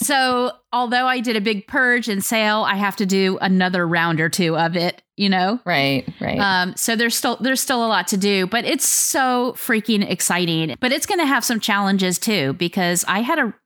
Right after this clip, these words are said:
Speaker 1: I had a, I had a five hundred and fifty square foot art studio in my house.
Speaker 2: Mm-hmm.
Speaker 1: Five hundred fifty. My bus is probably gonna have a total of maybe a hundred and eighty square feet of living and working space.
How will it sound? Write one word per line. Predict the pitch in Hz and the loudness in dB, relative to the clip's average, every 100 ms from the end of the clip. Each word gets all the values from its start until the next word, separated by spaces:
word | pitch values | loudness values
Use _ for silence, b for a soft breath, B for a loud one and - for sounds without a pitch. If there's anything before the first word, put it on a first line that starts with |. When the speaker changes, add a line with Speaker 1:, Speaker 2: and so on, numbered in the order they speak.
| - | -8
Speaker 1:
I | 202 | -4
had | 233 285 | -2 0
a, | 220 175 185 _ b b b b b | 0 0 -2 _ b b b b b
I | 285 | -4
had | 370 | -2
a | 302 | -2
five | - - 208 214 | -6 -2 0 2
hundred | 226 214 | 2 4
and | 190 | 2
fifty | - 214 196 190 | 0 -4 -2 0
square | 180 - 190 175 | 0 -2 0 0
foot | 170 180 165 - _ - | 0 -2 -2 -4 _ -6
art | 202 139 | -4 -2
studio | - 175 147 135 131 160 - _ - | 0 0 2 0 0 -2 -8 _ -4
in | 175 | -2
my | 147 151 | 0 0
house. | 156 110 - - - b b - | 0 0 -2 -4 -8 b b -6
Speaker 2:
Mm-hmm. | 208 170 151 190 _ _ - | -2 0 -2 -6 _ _ -4
Speaker 1:
Five | 214 | 0
hundred | 208 202 196 | 2 2 2
fifty. | 185 - 131 151 _ _ _ _ _ | 0 -2 -2 -4 _ _ _ _ _
My | 208 220 254 294 226 _ _ - | -2 0 2 0 -4 _ _ -4
bus | 226 214 185 - | 0 0 0 -2
is | 170 180 | -2 -4
probably | - - 202 202 185 190 | -4 -2 0 0 0 0
gonna | 190 170 | 0 0
have | 180 165 | 0 0
a | 160 - | -2 -6
total | - 214 202 185 170 | -6 -2 0 0 0
of | 165 | -2
maybe | 185 170 170 170 - | 0 0 0 0 -2
a | 107 | -6
hundred | - 180 170 165 | -2 -2 0 0
and | 160 - - | -2 -4 -4
eighty | 160 156 | -2 0
square | 156 - 147 | -2 -2 -2
feet | 143 139 135 - | -2 -2 -4 -4
of | 165 151 151 - | -6 -6 -10 -4
living | 175 170 170 156 | -2 0 0 0
and | 156 156 | 0 0
working | 143 143 139 | -2 -2 -2
space. | 135 - - - | -2 -4 -6 -8